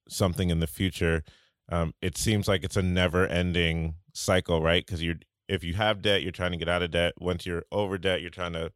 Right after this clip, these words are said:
pay off your house. Once your house is paid off, you wanna do, like, vacations and, like, build on your, your wealth or your, you know,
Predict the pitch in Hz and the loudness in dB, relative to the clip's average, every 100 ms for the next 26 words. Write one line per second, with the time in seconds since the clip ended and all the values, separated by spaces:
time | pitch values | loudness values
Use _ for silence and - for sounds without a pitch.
0 | - 101 95 92 87 92 95 92 - 80 | -4 2 2 0 -2 4 6 6 2 -2
1 | 85 101 101 85 98 92 92 85 - - | 2 2 0 0 2 4 4 2 -2 -20
2 | - _ 101 101 90 87 87 82 80 - | -20 _ 0 2 4 2 0 0 -2 -2
3 | 85 - 107 98 98 90 87 82 82 78 | -6 2 4 4 2 0 0 -2 -4 -6
4 | _ _ 85 110 101 95 87 85 82 - | _ _ -2 2 4 2 2 -2 -4 -10
5 | _ _ - 90 92 113 110 110 - 92 | _ _ 0 2 6 6 6 4 0 0
6 | 90 85 82 90 85 80 80 | 0 -2 -4 -6 -4 -4 -4